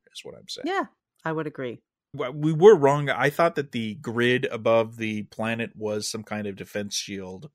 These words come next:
Speaker 1: but it, I, apparently it was something they used to clean up the atmosphere.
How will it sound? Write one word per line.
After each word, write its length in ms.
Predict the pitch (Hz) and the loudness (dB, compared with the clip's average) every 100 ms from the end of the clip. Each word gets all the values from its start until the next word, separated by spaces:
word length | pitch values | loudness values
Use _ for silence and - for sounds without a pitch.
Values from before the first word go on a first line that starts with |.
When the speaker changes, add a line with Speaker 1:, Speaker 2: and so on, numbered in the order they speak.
| _ | _
Speaker 1:
but 180 | 98 92 | -6 -6
it, 160 | 95 - | -8 -12
I, 80 | - | -14
apparently 480 | 98 - 101 85 90 | -12 -6 -6 -6 -12
it 60 | 82 | -10
was 100 | - | -10
something 300 | 101 98 95 | -10 -12 -10
they 100 | 95 | -10
used 300 | 98 92 - | -10 -12 -16
to 60 | |
clean 260 | - 104 98 | -12 -10 -8
up 160 | 92 | -10
the 160 | - 98 | -10 -8
atmosphere. 840 | 98 85 104 - - 92 87 85 | -6 -8 -8 -8 -8 -10 -10 -12